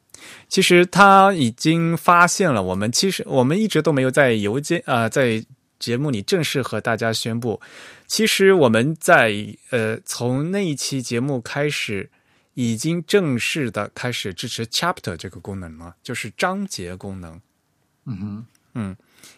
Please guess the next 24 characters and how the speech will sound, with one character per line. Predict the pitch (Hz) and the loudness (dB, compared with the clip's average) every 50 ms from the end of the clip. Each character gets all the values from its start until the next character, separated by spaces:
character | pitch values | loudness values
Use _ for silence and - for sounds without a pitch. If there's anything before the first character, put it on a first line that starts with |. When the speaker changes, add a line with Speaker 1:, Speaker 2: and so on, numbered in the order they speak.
| _ - | _ -6
Speaker 1:
也 | 139 | -4
就 | 147 196 208 | -2 0 0
是 | 190 | 0
说， | - - 190 185 180 | 0 0 0 0 2
大 | 180 - 175 | 2 0 0
家 | 165 - 170 165 165 165 165 | 2 2 2 4 4 4 4
如 | 160 160 180 | 2 0 -2
果 | 180 170 151 135 127 117 117 113 113 120 - _ - - | 0 2 2 4 4 4 4 2 2 0 -4 _ -8 -4
在， | - 165 - _ _ _ _ _ | -2 -2 -2 _ _ _ _ _
比 | - 123 | -4 -2
如 | 127 156 196 | -2 -2 -2
说 | - - 208 208 202 202 202 | -2 0 0 2 2 2 2
在 | 190 - - 175 143 127 127 117 110 110 - - | 0 0 0 2 2 2 2 0 -2 -4 -6 -8
苹 | - - 135 156 185 180 | -8 -8 -6 -6 -6 -6
果 | - 151 113 101 101 | -2 -2 -2 -2 -2
的 | - - 104 101 | -4 -4 -4 -4
客 | - - - 147 | -4 -6 -8 -8
户 | 135 - - 143 117 | -6 -6 -6 -6 -4
端 | - - 135 123 127 127 123 | -2 -2 -2 -2 -2 -2 -2
的 | 113 101 101 | -4 -4 -4
话， | - - 123 107 | -4 -4 -6 -4
大 | 104 - 117 | -4 -4 -4
家 | 107 - 117 110 | -4 -2 -2 -4
去， | 110 - - 127 123 113 110 113 - | -4 -4 -6 -4 -4 -4 -4 -6 -8